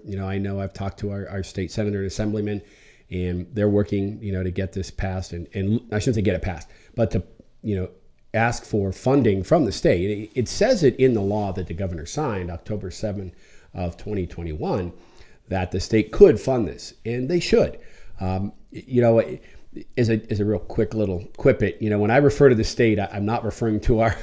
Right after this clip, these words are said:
<laughs> our assemblyman and our senator. They do a great job, and, you know, I, I focus myself time, sometimes focusing on, you know, it's the governor and her, her agenda. Um, you know,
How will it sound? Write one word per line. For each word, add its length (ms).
<laughs> 120
our 220
assemblyman 560
and 80
our 80
senator. 320
They 140
do 120
a 40
great 280
job, 300
and, 140
you 60
know, 40
I, 180
I 120
focus 520
myself 340
time, 180
sometimes 580
focusing 440
on, 100
you 80
know, 60
it's 180
the 120
governor 440
and 100
her, 340
her 140
agenda. 440
Um, 300
you 200
know, 300